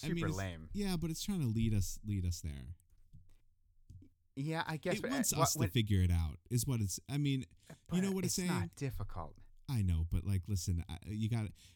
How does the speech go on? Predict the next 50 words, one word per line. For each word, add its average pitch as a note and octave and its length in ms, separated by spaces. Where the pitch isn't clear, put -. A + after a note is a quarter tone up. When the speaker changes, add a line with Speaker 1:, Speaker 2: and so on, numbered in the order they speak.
Speaker 1:
like, A2+ 240
uh, - 60
y-, - 120
not D#3 240
everybody A2 480
watching F2+ 380
this E2+ 140
is E2 140
as E2 100
advanced E2 420
as D#2+ 120
us E2+ 340
when E2+ 140
they E2 140
watch, E2+ 420
uh, F2 100
Speaker 2:
<laughs> C#2+ 100
Okay, - 240
yeah, A2 100
Speaker 1:
visual G2+ 160
Speaker 2:
all - 80
right. F2 180
All G#3+ 140
right. D3 120
Speaker 1:
<laughs> - 140
You C3 200
know C#3 200
what D3+ 100
I'm C3+ 100
saying? C3+ 300
Speaker 2:
All B2 60
Speaker 1:
Like, A2+ 80
Speaker 2:
right. - 80
Speaker 1:
that C3+ 100
you C3 140
gotta C#3 200
give B2 240
Speaker 2:
Yeah. A#2+ 100
Speaker 1:
some G2+ 560
to F#2 200
everybody. F2+ 760
You A2+ 100
know A2 60
what G#2+ 40
I'm G2+ 60
saying? G#2 180
Speaker 2:
But G#2 160
there's F#3+ 160
so G#3 240
ma-, G3+ 180